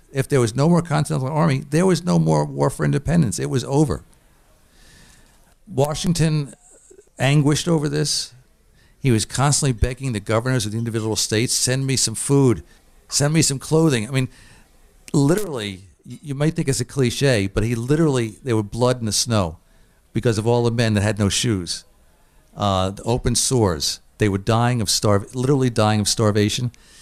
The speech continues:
And Washington had to try and keep them together. Why did this army stay together? 'Cause it ultimately did. I don't think we're giving away too much that, you know, we did win, we did win the War of Independence. That's where we come to the central figure of this book, George Washington. There was such admiration, such caring for him,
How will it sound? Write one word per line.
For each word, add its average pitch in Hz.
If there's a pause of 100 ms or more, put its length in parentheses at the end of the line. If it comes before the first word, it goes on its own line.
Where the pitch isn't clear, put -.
(220)
And 110
Washington 135
had 113
to 98
try 123
and 120
keep -
them 107
together. 113
Why 151
did 180
this 135
army 95
stay 95
together? 107
'Cause 90
it 92
ultimately 98
did. 98 (280)
I -
don't 101
think 95
we're 95
giving 101
away 92
too 113
much 117
that, 85 (300)
you 101
know, 98
we 95
did 101
win, 110
we 127
did 117
win 117
the 113
War 113
of 110
Independence. 117 (680)
That's -
where 147
we 123
come 139
to 120
the 113
central 120
figure 107
of 95
this 101
book, -
George 101
Washington. 92 (920)
There 123
was 117
such 165
admiration, 127
such -
caring 143
for 139
him, 104